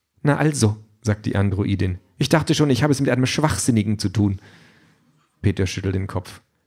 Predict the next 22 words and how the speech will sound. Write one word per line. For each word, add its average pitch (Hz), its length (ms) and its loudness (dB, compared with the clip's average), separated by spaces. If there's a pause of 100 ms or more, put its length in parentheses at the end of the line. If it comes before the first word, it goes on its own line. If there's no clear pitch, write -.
(180)
„Es 160 140 2
ist 196 180 -2
Ihnen 175 180 2
vielleicht 151 320 0
auch 196 180 0
bekannt, 139 400 0 (240)
dass 156 160 4
schon 170 180 2
seit 143 200 2
geraumer 156 420 2
Zeit 156 220 2
die 170 80 -2
erfolgreichsten 156 640 0
Romane 147 400 2
von - 200 0
E-Poeten 131 720 2 (200)
verfasst 127 440 0
werden, 127 220 4
also 139 220 0
von 139 180 0
künstlichen 175 500 0
Intelligenzen, 151 840 0